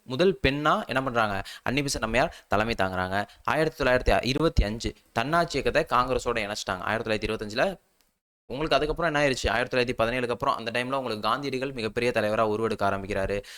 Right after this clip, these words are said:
அஹ், தன்னாட்சி இயக்கத்தை then கொண்டு போய் காங்கிரஸோட இணைச்சிட்டாங்க. ஆயிரத்தி தொள்ளாயிரத்தி இருபத்தி ஏழுல சைமன் குழு எதிர்ப்பு தீர்மானத்தை எதிர்த்து காங்கிரஸ்ல இருந்து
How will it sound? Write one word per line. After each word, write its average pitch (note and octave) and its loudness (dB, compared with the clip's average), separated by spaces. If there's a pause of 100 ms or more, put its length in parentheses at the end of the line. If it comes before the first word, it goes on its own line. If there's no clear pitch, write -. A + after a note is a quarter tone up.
(240)
அஹ், F#2+ 0 (120)
தன்னாட்சி C#3 0
இயக்கத்தை B2 2
then B2+ -8
கொண்டு A2 -2
போய் C#3+ -2
காங்கிரஸோட A#2 0
இணைச்சிட்டாங்க. G2+ -2 (200)
ஆயிரத்தி C#3 0
தொள்ளாயிரத்தி C3 2
இருபத்தி A#2+ 2
ஏழுல C#3 2 (140)
சைமன் D#3+ 0
குழு C#3+ 4
எதிர்ப்பு B2+ 2
தீர்மானத்தை A#2 2
எதிர்த்து G3 0 (220)
காங்கிரஸ்ல B2+ 2
இருந்து B2 -6